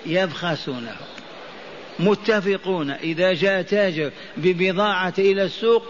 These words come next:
متآمرين، تساوي عشرة يقول ثلاثة أو سبعة، فما رضي الله تعالى بهذه الصفة،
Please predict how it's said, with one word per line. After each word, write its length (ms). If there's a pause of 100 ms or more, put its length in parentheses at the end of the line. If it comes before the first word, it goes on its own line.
متآمرين، 1000 (600)
تساوي 560
عشرة 460
يقول 360
ثلاثة 500 (420)
أو 180
سبعة، 380 (320)
فما 540
رضي 260
الله 320
تعالى 460
بهذه 300
الصفة، 440